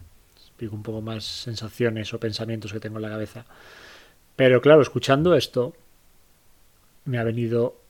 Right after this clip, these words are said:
esta reflexión sobre la gente va a hablar mal de nosotros. Es decir, va a hablar mal. Es así.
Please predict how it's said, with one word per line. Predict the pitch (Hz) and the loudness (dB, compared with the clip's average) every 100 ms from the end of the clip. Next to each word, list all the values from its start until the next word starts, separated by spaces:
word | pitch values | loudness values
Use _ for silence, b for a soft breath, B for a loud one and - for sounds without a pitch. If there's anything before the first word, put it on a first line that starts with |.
| _ | _
esta | - - 113 | -12 -10 -8
reflexión | 107 - 107 - 135 107 98 - _ _ _ _ | -10 -10 -10 -4 0 0 -2 -16 _ _ _ _
sobre | - - 113 110 110 104 b b b b b b _ _ _ _ _ _ _ _ _ _ _ _ _ _ _ _ _ _ _ | -8 0 0 0 -2 -4 b b b b b b _ _ _ _ _ _ _ _ _ _ _ _ _ _ _ _ _ _ _
la | 131 117 | -4 -4
gente | 110 139 160 156 139 - | -2 -4 -4 -6 -10 -10
va | 139 131 | -6 -4
a | 135 | -2
hablar | 127 127 113 | -2 -4 -4
mal | 110 120 117 104 104 | -6 -6 -6 -8 -10
de | 101 | -10
nosotros. | 98 - 110 - _ - | -10 -12 -14 -16 _ -16
Es | |
decir, | 120 - 107 | -12 -10 -10
va | 117 | -8
a | |
hablar | 120 127 120 | -2 -2 -4
mal. | 117 117 104 _ _ _ _ _ _ _ _ | -8 -10 -14 _ _ _ _ _ _ _ _
Es | - | -8
así. | 120 - 127 | -8 -8 -12